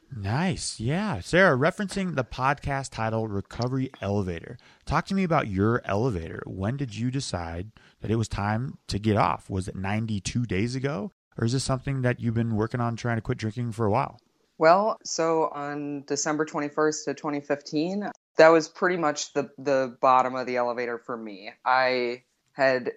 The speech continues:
Speaker 2: certainly had some times in the past. I had a drinking career of about a decade, and I,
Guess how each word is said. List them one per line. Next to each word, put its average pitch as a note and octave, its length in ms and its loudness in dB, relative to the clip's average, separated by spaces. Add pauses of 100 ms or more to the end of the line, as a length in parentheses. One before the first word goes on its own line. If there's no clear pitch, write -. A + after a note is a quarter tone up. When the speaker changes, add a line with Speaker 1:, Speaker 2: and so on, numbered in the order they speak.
(100)
Speaker 2:
certainly D3+ 420 0
had C#3 340 0
some C3+ 160 -10
times B2+ 380 -4
in B2+ 80 -10
the A#2+ 80 -8
past. A#2+ 520 2
I G#2+ 140 -2 (340)
had A2 200 -4
a - 40 -8 (120)
drinking B2+ 340 -6
career B2+ 260 2
of A#2 60 0
about A#2+ 260 4
a A#2 60 -4
decade, C3 540 2 (520)
and B2+ 480 -2
I, A#2+ 180 -6